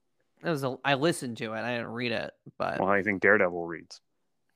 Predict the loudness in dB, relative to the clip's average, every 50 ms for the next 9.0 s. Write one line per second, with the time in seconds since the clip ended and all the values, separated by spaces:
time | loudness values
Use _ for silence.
0 | _ _ _ _ _ _ _ _ 0 0 2 2 2 2 2 2 4 6 6 8
1 | 8 6 4 2 0 -2 -4 -4 -4 -4 -2 -2 -2 -2 -2 -4 _ _ _ _
2 | _ _ _ _ _ _ _ -20 -20 -20 -20 -20 _ _ _ _ _ _ _ _
3 | _ _ _ _ -14 -10 -6 -4 0 0 0 0 0 2 4 8 8 10 10 10
4 | 10 8 8 8 8 10 10 12 12 12 10 10 8 8 12 12 12 12 12 10
5 | 10 12 12 12 10 10 8 10 10 12 12 12 10 8 6 4 4 6 8 8
6 | 10 8 8 6 6 6 6 6 6 4 4 4 2 2 0 0 -4 -4 -2 -4
7 | -4 -6 -10 _ _ _ _ _ 0 2 2 4 4 2 2 0 -2 -6 -8 -6
8 | -2 -2 0 0 0 2 2 0 0 -2 -6 -8 -6 -6 -4 -4 -4 -4 -4 -6